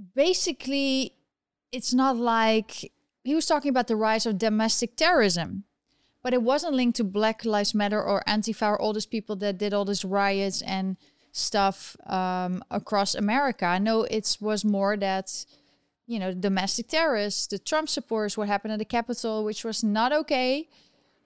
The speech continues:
that that is, uh, for some reason linked,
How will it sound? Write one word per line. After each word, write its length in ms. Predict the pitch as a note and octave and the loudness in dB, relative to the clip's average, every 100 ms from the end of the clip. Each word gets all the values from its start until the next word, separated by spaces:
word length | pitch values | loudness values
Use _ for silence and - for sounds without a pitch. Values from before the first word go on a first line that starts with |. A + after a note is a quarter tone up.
| _ | _
that 220 | A#3 G#3 | -4 -2
that 220 | A#3 B3+ B3 | 0 0 0
is, 240 | - - | -2 -4
uh, 80 | - - _ _ | -6 -12 _ _
for 120 | - A#3+ | -6 -2
some 260 | C#4 C4+ | 0 2
reason 500 | C4 B3+ B3 A#3+ A3 | 0 0 0 0 0
linked, 420 | A3 A#3+ A#3 - | 0 0 -2 -6